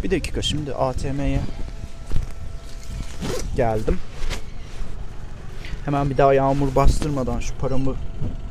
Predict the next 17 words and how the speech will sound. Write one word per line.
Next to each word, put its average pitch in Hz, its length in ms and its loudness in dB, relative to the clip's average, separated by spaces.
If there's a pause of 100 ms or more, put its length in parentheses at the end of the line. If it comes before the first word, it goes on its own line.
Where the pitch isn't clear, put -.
(880)
çekeyim. 120 420 -6 (4000)
Yani 156 200 -2
şu - 140 -6
şifremi 160 480 -4
girerken 143 460 -2
bile 123 80 0
o 117 120 0
kadar 143 240 -4
tereddüt 131 560 -6
ediyorum 131 440 -2
ki - 80 -4
acaba 123 340 -4
yanlış 117 460 -4
mı 113 120 -4
gireceğim, 113 400 -6
unuttum 120 420 -4
mu 110 160 -4